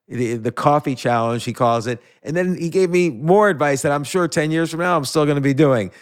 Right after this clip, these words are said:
So he just came out with the Million Dollar Weekend.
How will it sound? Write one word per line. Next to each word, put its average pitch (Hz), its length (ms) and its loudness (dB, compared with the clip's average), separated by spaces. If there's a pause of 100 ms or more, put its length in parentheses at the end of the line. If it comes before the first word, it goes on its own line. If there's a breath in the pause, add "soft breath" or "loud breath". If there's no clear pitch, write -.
(140 soft breath)
So 147 540 2 (380 soft breath)
he 151 100 -2
just - 380 0 (160)
came 170 180 4
out 165 140 2
with 165 180 2
the 139 80 0
Million 170 320 2
Dollar 175 260 4
Weekend. 151 580 -2